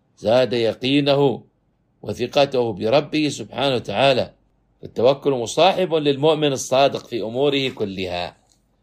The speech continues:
الدينية والدنيوية، والتوكل مصاحب له في صلاته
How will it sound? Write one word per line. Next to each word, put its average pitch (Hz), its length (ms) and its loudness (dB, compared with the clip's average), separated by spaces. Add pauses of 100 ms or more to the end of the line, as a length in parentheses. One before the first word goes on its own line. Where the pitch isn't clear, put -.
(120)
الدينية 98 540 -4
والدنيوية، 127 760 0 (480)
والتوكل 139 520 0
مصاحب 139 540 0
له 131 320 2
في 104 100 -8
صلاته 92 520 -2